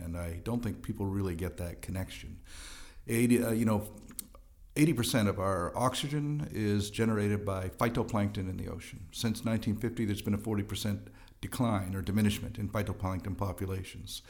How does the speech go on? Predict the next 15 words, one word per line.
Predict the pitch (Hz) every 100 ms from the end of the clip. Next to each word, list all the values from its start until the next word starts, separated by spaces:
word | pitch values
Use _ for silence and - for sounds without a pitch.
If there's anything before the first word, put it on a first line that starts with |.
| - - - -
And | - 101
the | 101
reason | 107 170 113
for | 104 87
that | 87 98
is | 107 101
that | 101
we're | 82 98 98
disrupting | 101 101 107 104 104
that | 101 95
entire | 92 107 98 92
food | - 127 -
chain. | - - 60 - - - - -
Uh, | 92 92
whales, | 80 107 135 120 107 120 -